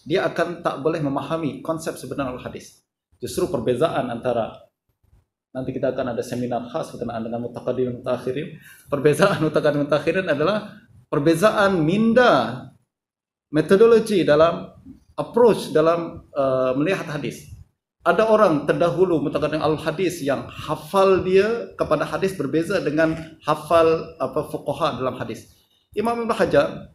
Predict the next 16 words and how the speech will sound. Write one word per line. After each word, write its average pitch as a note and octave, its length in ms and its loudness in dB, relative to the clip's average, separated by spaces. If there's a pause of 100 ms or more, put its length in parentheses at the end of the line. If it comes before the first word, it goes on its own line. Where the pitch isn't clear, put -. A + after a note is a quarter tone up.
(160)
sebutkan, C#3+ 640 -2 (640)
perbezaan D#3 720 2
hafiz G3+ 560 -2
itu A3+ 80 -6
terbagi F3 320 -2
dua. C#3+ 320 -6 (960)
Ada D3+ 160 2
hafiz F#3+ 400 2
ala D3 240 0
tariqatil E3 560 -2
muhaddisin, C3+ 720 -6 (640)
ada C#3 160 -2
hafiz D#3+ 400 -2
ala D#3 240 0
tariqatil D#3 640 -2 (640)
fuqaha. F3+ 640 -4